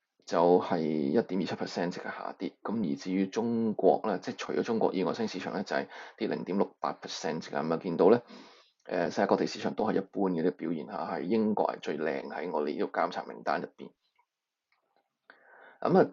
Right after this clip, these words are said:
嗰個 sector 咧，除，剛才睇嗰個咧就係過一個星期啊，噉但係其實唔止每週㗎嘛。我哋就睇，睇多少少啊，呢個就係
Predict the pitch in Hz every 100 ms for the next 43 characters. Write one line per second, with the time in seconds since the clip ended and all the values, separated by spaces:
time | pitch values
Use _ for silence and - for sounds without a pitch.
0 | - - 143 - - 147 - - - -
1 | 120 - - - - 147 151 - - -
2 | 92 - 95 98 - - - - - 104
3 | 113 120 - 113 110 104 - - - 143
4 | - - - - 69 - 104 110 - -
5 | - - 95 92 98 90 87 85 85 120
6 | 120 120 135 156 - - 123 143 107 -
7 | 90 85 117 101 - 60